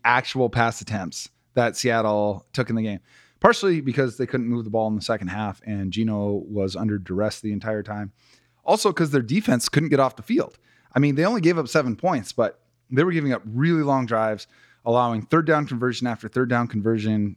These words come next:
to Los Angeles. And so,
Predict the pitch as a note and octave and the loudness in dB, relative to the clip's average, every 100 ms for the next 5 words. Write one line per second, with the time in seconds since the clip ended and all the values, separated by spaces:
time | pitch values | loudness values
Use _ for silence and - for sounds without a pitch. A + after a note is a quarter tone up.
0 | - A2+ G#2 G#2 F#2 - D3 C#3+ C#3 C3+ | -8 -4 -2 -4 -6 -4 -2 0 0 0
1 | B2 - _ - _ C3 A#2+ C#3+ C3 B2 | -2 -8 _ -20 _ -2 0 2 4 2
2 | G#2+ | 0